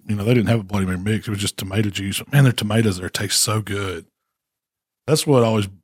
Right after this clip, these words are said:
you know, impresses me by how fresh their fruit tastes. Like, it doesn't taste like what we get at the grocery store. Their pineapple, their, their Jamaican oranges,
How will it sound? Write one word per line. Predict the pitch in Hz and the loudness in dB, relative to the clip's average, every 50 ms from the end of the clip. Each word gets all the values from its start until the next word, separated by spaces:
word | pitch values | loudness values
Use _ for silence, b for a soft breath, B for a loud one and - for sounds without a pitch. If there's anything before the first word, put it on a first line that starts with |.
| _ _ _ _ _ _ _ _ - - | _ _ _ _ _ _ _ _ -10 -6
you | 120 110 | -4 -2
know, | 101 95 92 92 87 _ _ _ _ _ _ _ _ _ _ - | -2 -2 -6 -8 -10 _ _ _ _ _ _ _ _ _ _ -2
impresses | 123 117 - - 151 139 127 - 120 107 98 | -2 -2 0 2 2 4 4 2 0 0 2
me | 120 123 120 117 107 | 4 4 6 4 4
by | 92 87 | 2 -2
how | - - 131 123 120 | -2 0 0 0 0
fresh | - - - 127 120 117 - - | 0 -2 0 2 2 2 0 -2
their | - 107 95 | -4 -6 -6
fruit | - - - 117 113 101 - - | -4 -2 0 0 0 -2 -2 -6
tastes. | - 107 92 82 76 - - - - | -4 -4 -2 -2 0 0 -2 -2 -2
Like, | 98 95 87 - | -6 -8 -8 -6
it | 113 113 | -2 0
doesn't | 113 113 107 104 | 0 0 0 0
taste | - 110 110 - - | 0 0 2 2 0
like | 110 101 - | -2 -4 -4
what | 98 104 101 | -6 -10 -8
we | 95 101 98 | -8 -8 -6
get | 98 107 101 101 92 - _ _ _ _ _ _ _ _ - | -4 -4 -4 -4 -6 -8 _ _ _ _ _ _ _ _ -4
at | 104 101 | -2 -2
the | 110 101 | -2 -2
grocery | 95 104 107 110 - - | -2 0 0 0 -2 -2
store. | - - 120 104 104 | -2 -2 -2 -2 -2
Their | 95 90 | -4 -6
pineapple, | - - - 127 123 120 117 113 110 104 - 113 104 104 101 107 | -6 -2 2 4 4 4 4 4 2 0 0 -2 -2 -2 -4 -2
their, | 110 107 107 104 - - - | -2 -2 -2 -2 -4 -2 0
their | 110 110 | 0 0
Jamaican | 107 107 113 123 131 131 127 131 117 | 2 2 4 4 4 4 4 2 0
oranges, | 107 107 117 127 127 127 123 131 131 127 - - | 2 4 4 6 6 6 6 6 4 4 2 -2